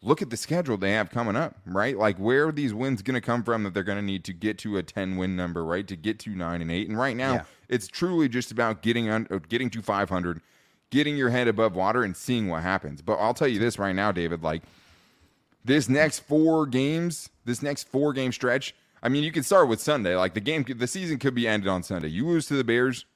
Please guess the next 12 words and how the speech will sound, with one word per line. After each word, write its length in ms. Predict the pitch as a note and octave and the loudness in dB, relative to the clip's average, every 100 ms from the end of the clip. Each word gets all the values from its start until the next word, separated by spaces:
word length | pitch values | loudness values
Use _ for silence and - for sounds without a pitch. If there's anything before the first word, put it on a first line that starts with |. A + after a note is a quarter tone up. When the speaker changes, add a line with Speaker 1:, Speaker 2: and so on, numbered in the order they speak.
| - | -4
Speaker 1:
that, 260 | F#2+ C3+ - | 2 2 4
that's 180 | F3 | 2
a 80 | F3 | 2
must-win 560 | B2 A2 A2 - F#2+ F2 | 0 2 0 -2 -4 -4
now. 220 | C#2+ C#2 | -6 -4
It 100 | A2 | -2
feels 200 | A#2+ D#3+ | 0 0
like 160 | C#3 C3+ | 2 2
the 80 | C3 | 2
Jets 320 | B2 C3+ C3 | 2 2 2
Speaker 2:
Absolutely. 120 | F2 | -2
Speaker 1:
game 200 | G#2 F2 | -2 -2